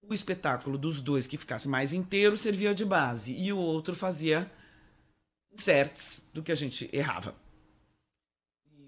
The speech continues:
Era um nervoso, cara. Nossa, eu não dormia na noite anterior, eu não dormia na noite posterior, tá?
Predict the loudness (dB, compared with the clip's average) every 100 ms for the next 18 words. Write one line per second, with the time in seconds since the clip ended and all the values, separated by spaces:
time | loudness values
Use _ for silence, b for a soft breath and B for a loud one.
0 | -20 _ _ _ _ _ _ _ _ _
1 | _ _ _ -4 -2 -2 -4 -6 -8 -8
2 | -10 -14 -20 _ _ _ _ _ _ _
3 | -4 -2 -4 -6 0 4 4 4 4 2
4 | 2 0 0 2 2 2 0 -2 0 0
5 | 2 0 0 0 -2 0 0 0 0 -2
6 | -6 2 4 2